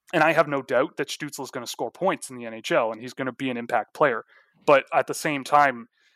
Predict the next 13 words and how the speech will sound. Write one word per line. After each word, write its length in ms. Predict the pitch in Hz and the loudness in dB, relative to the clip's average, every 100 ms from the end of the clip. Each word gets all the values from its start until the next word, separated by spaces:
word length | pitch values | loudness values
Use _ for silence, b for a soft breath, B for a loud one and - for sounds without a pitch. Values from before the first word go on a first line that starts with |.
| _ | _
you 100 | 143 | -6
know, 200 | 127 117 - | -2 -2 -2
I, 200 | 135 135 | 0 2
I 200 | 135 147 | 6 6
look 220 | 151 143 | 4 0
at 80 | 143 - | -4 -6
impact 520 | 147 143 131 123 - | -10 0 2 2 -2
as 120 | 123 | -8
sort 160 | 143 135 | -4 -4
of 80 | |
a 80 | 127 | -4
more 180 | 120 113 - | -6 -10 -10
two-way 640 | - 156 143 147 147 143 | -8 -4 -2 0 -2 -6